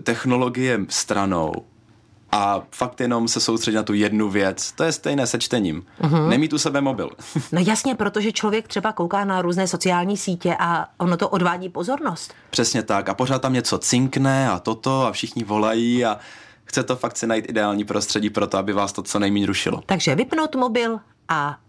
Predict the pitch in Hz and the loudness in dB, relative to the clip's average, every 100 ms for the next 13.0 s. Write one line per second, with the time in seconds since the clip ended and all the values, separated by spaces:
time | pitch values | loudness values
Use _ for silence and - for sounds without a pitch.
0 | - - 180 175 170 180 160 170 156 143 | -16 -4 0 0 0 0 0 0 0 -2
1 | 143 135 139 123 120 - - - 101 98 | 0 0 -2 -4 -6 -8 -4 0 0 0
2 | 90 82 - - - - - - 185 233 | -2 -6 -10 -14 -8 -8 -8 4 6 6
3 | 202 - - 156 147 - _ 196 - 247 | 2 -4 -4 -2 -4 -6 _ -8 -4 -2
4 | 277 262 254 254 262 - 254 - - - | -2 0 0 0 -2 -2 -2 -2 -2 -2
5 | 143 - 156 147 127 - 170 135 135 131 | -2 2 2 2 -2 0 0 0 -2 -2
6 | 123 123 131 180 285 359 - - - - | -2 -2 0 0 -2 -4 -14 -18 -14 -8
7 | - 220 180 156 170 233 - 285 285 - | -2 2 2 2 2 0 0 -2 -2 -10
8 | - 160 196 208 254 - 302 - 311 254 | -12 -2 0 0 -2 -2 -4 -2 0 0
9 | - 151 - 160 170 240 - - 151 196 | -2 -6 -2 0 0 -2 -12 -8 -2 0
10 | - 254 262 233 220 247 254 220 190 185 | 0 0 0 -2 -2 0 0 2 2 2
11 | 226 233 254 - - 185 175 185 202 - | 2 0 -2 -4 -4 -2 0 0 0 -2
12 | 180 240 - - 160 - 170 143 175 - | -2 0 -2 0 0 2 2 2 2 -2